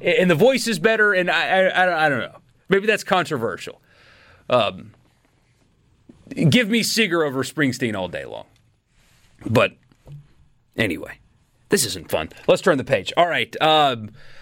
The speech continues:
really cool ending to the, uh, Mississippi State women's golf story, by the way. We talked about it on Friday some, so forgive the repetition i-, in case, uh, you were listening to the show at that given time.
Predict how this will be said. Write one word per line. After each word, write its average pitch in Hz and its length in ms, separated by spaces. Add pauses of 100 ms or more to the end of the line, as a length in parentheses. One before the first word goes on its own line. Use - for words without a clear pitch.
really 247 360
cool 226 300
ending 180 400
to 160 200
the, 120 500
uh, - 60 (140)
Mississippi 147 440
State 135 240
women's 123 320
golf 110 300
story, 139 360
by 135 200
the 143 80
way. 151 200
We 139 120
talked 196 200
about 156 160
it 127 80
on 113 140
Friday 127 340
some, 127 240
so 120 140
forgive 113 380
the 110 100
repetition 123 680
i-, 101 40
in 101 440
case, 123 460
uh, 98 240
you 117 120
were 110 120
listening 110 380
to 98 60
the 98 60
show 113 240
at 95 80
that 104 200
given 95 300
time. 98 440